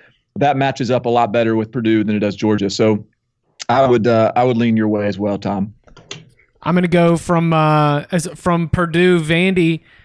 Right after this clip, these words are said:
Speaker 2: to the team that took down the Boilermakers. I'm gonna be locking up two words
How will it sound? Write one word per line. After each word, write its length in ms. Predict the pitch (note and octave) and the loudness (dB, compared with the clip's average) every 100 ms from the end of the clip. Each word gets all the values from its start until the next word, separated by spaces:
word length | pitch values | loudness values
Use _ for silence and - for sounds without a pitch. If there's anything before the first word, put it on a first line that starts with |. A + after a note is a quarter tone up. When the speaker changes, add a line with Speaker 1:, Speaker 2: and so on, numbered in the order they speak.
| _ - | _ -6
Speaker 2:
to 480 | F#3 F#3 F3+ E3+ E3+ | 0 0 2 0 0
the 120 | D#3+ | -2
team 280 | - G3 F#3 | -2 -2 -4
that 120 | E3 | -6
took 160 | F#3 | -6
down 220 | E3 F3+ G3 | -2 -2 -2
the 80 | |
Boilermakers. 800 | D#3+ F3 E3+ D#3+ D#3+ D#3 E3+ F3 - | 0 0 2 0 -2 -2 -4 -4 -6
I'm 200 | F#3+ A#3 | -2 -2
gonna 160 | D4+ D4 | -2 -4
be 140 | C4+ | -2
locking 380 | B3 A#3+ A3 A3 | 0 0 0 -2
up 280 | A3 A3+ - | -2 -4 -6
two 240 | C4+ D#4+ | -6 -2
words 580 | E4 C#4+ D4+ D#4+ - - | 2 2 0 -4 -10 -12